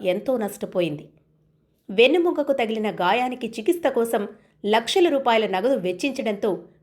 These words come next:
కుటుంబం అప్పుల పాలైంది. ఈ విషయం తెలుసుకున్న గొల్లల మామిడాడ గ్రామస్తులు తమ గ్రామం కోసం ఏర్పాటు చేసుకున్న మన ఊరు ఊరి కోసం అనే WhatsApp గ్రూప్లో ఈ విషయాన్ని పోస్ట్ చేయడం జరిగింది.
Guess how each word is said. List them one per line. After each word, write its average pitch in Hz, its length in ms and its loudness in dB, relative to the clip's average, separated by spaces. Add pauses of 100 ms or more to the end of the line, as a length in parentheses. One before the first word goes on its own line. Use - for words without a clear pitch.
కుటుంబం 226 440 0 (140)
అప్పుల 262 280 0
పాలైంది. 175 560 -2 (400)
ఈ 294 120 6
విషయం 302 320 2
తెలుసుకున్న 294 420 -2
గొల్లల 233 380 0
మామిడాడ 254 460 -2
గ్రామస్తులు 196 680 -2 (360)
తమ 196 100 4
గ్రామం 208 400 2
కోసం 262 380 0
ఏర్పాటు 220 480 -2
చేసుకున్న 190 480 -2 (380)
మన 240 340 4
ఊరు 285 260 2 (120)
ఊరి 233 200 0
కోసం 233 400 -2 (180)
అనే 208 180 2
WhatsApp 202 520 2
గ్రూప్లో 208 420 0 (400)
ఈ 247 160 0
విషయాన్ని 330 380 0
పోస్ట్ 247 380 -2
చేయడం 202 200 0
జరిగింది. 175 460 -6